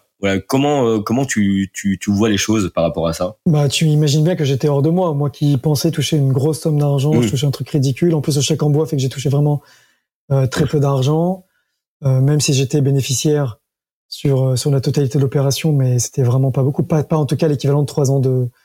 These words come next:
Speaker 2: de travail, tu vois, plus l'investissement financier que j'ai fait,
Speaker 1: Oui, tout à fait.
Speaker 2: même, même s'ils étaient minimes. Donc là, en fait, j'essaye de rattraper le coup parce qu'en fait, je savais que l'acteur qui avait racheté mon projet n'avait pas les reins assez solides pour monter le projet, qu'il allait faire que des bêtises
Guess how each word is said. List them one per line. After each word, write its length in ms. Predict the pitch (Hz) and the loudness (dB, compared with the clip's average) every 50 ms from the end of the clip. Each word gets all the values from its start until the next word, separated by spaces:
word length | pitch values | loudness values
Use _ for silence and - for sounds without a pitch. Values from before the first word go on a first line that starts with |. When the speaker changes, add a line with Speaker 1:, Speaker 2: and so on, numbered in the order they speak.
| _ _ _ _ _ - | _ _ _ _ _ -4
Speaker 2:
de 60 | 147 127 | -4 -2
travail, 340 | - - 165 143 147 139 | 0 0 0 0 2 0
tu 140 | 135 - 139 | 0 0 -2
vois, 200 | 135 131 139 160 _ _ _ _ _ _ _ _ _ _ | -2 0 -2 -4 _ _ _ _ _ _ _ _ _ _
plus 200 | - 151 - - | -4 -4 0 0
l'investissement 480 | 147 139 131 131 - - - - 156 | 0 2 2 0 -2 -4 -4 -4 -4
financier 360 | 139 - 139 143 135 - 139 123 | -2 0 0 0 0 0 0 0
que 60 | 123 | 0
j'ai 80 | 139 | -2
fait, 200 | 131 - 175 175 - _ - | -2 -2 -4 -6 -6 _ -10
Speaker 1:
Oui, 100 | - - | -10 -10
tout 120 | - - - - | -10 -8 -8 -8
à 20 | |
fait. 140 | 82 - - | -4 0 0
Speaker 2:
même, 180 | 143 135 131 131 127 | 2 2 2 2 2
même 140 | 127 131 131 | 2 0 0
s'ils 160 | - - 139 127 | 0 -2 -2 -2
étaient 140 | 120 143 | 0 0
minimes. 320 | 131 135 143 175 185 165 123 _ _ _ _ _ _ _ _ _ _ _ _ _ _ _ _ _ _ _ _ _ - | 0 2 2 0 0 -2 -4 _ _ _ _ _ _ _ _ _ _ _ _ _ _ _ _ _ _ _ _ _ 0
Donc 160 | 147 143 - | 0 2 2
là, 40 | 226 | 2
en 60 | 214 | 0
fait, 120 | - 220 208 | 2 0 0
j'essaye 220 | 151 143 - 214 | 0 0 0 2
de 80 | 170 160 | 2 2
rattraper 360 | 139 151 - - 165 - 180 | 0 0 -2 -2 0 0 0
le 60 | 160 | -2
coup 160 | - - 254 | 0 0 0
parce 140 | 185 175 147 | 0 0 0
qu'en 120 | - 160 147 | 0 0 0
fait, 120 | - 147 | 0 0
je 60 | 156 147 | 0 -2
savais 260 | - - 185 233 240 | -2 0 0 0 2
que 80 | 208 | 0
l'acteur 300 | 175 160 156 - - 143 | 0 0 0 0 -2 -4
qui 80 | - - | 0 0
avait 140 | 160 143 147 | 0 0 2
racheté 300 | 120 143 139 - - 160 | 0 0 -2 0 0 0
mon 120 | 147 143 | 0 0
projet 300 | - - 165 147 147 214 | 0 0 -2 0 2 2
n'avait 240 | 196 156 143 131 147 | 0 0 0 0 0
pas 120 | 151 196 | 0 0
les 120 | 175 165 156 | 0 0 0
reins 320 | 131 120 147 165 185 185 - _ _ _ - | 0 0 0 -2 -2 -4 -6 _ _ _ -2
assez 200 | 156 131 - 143 | -2 0 0 0
solides 260 | - 165 170 196 - | 0 2 0 0 0
pour 120 | - 156 | 0 0
monter 180 | 147 147 - 160 | 0 2 2 0
le 80 | 143 | -2
projet, 380 | - - 160 147 127 135 117 - _ _ _ _ _ _ _ _ _ _ _ _ _ _ | -2 -2 -2 0 0 0 -2 -4 _ _ _ _ _ _ _ _ _ _ _ _ _ _
qu'il 140 | - - 151 | -4 0 0
allait 140 | 147 147 147 | 2 2 2
faire 200 | - 170 147 - | 0 0 -2 0
que 80 | - 170 | 0 0
des 100 | 151 147 | 0 2
bêtises 600 | 143 143 139 - 165 165 185 202 196 160 131 - | 0 0 -2 0 0 2 2 2 0 -2 -4 -8